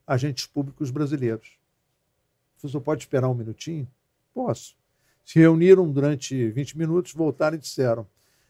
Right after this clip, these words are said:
"Ah, já nos comunicamos com o nosso diretor na América do Sul, que é o senhor Israel Sanderey, que é baseado na Argentina, e ele tá autorizado a comunicar ao senhor os acontecimentos."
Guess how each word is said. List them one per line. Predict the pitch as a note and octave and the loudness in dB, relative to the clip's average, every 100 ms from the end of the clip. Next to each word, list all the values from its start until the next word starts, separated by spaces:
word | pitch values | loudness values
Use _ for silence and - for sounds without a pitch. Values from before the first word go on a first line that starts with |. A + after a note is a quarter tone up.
| - | 0
"Ah, | B2 | 2
já | A#2 F3 | 6 8
nos | F#3 F3+ | 6 2
comunicamos | - E3+ D3+ E3+ D#3 | 0 2 2 0 -2
com | - | -2
o | D#3 | 0
nosso | C3+ - | 0 2
diretor | C3+ B2+ - C#3 | 4 4 4 4
na | A#2+ | 4
América | B2 B2 A#2+ D3+ | 2 -2 -4 -6
do | E3 | -8
Sul, | - F3 F#3 _ _ _ _ _ _ _ | -2 -2 -2 _ _ _ _ _ _ _
que | _ B2+ A#2+ | _ 4 6
é | B2 | 6
o | A#2+ A#2 | 4 2
senhor | - B2+ B2 B2 B2+ A2 F#2 | -4 -2 2 4 4 2 0
Israel | C#3+ B2 B2 A2+ A2 | -2 4 6 4 0
Sanderey, | G#2 C3+ C3+ D#3 D3 G3 _ _ _ _ _ _ _ _ | -4 -2 2 4 2 -2 _ _ _ _ _ _ _ _
que | - D3 C#3 C3 | -8 0 6 10
é | B2+ C3 B2+ A#2 A2+ _ _ _ _ - | 10 8 6 4 -2 _ _ _ _ 2
baseado | C3 C3 B2+ A#2+ | 6 6 6 4
na | B2+ | 4
Argentina, | A#2 C3+ C#3 - D3 D3 D#3 | 0 0 -4 -6 -4 -4 -4
e | D#3+ | -2
ele | D3+ | -2
tá | C3+ | 2
autorizado | D3 C#3 C#3+ A#2 C#3 C#3 | 0 2 -2 -2 0 0
a | C#3 | -4
comunicar | - D#3 D3 B2+ C3+ C3+ | -8 -14 -12 -6 -4 -2
ao | C3 | -4
senhor | - B2 A#2+ A#2+ - _ _ _ _ _ _ _ | -6 -6 -4 -4 -6 _ _ _ _ _ _ _
os | B2 A#2+ | -4 -2
acontecimentos." | B2 A#2+ A#2+ - A#2+ - - - - | -2 -2 -4 -4 -10 -12 -16 -20 -20